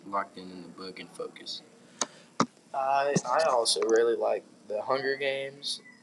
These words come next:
Speaker 2: uh, Harry Potter, The Maze Runner,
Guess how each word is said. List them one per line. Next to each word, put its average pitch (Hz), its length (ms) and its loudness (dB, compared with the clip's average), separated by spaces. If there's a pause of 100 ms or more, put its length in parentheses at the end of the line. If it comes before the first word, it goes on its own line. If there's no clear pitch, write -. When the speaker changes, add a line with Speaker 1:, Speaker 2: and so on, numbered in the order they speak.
Speaker 2:
uh, 113 320 4 (300)
Harry 127 280 0
Potter, 143 460 2 (760)
The 110 120 -18
Maze 135 320 -2
Runner, 143 320 -6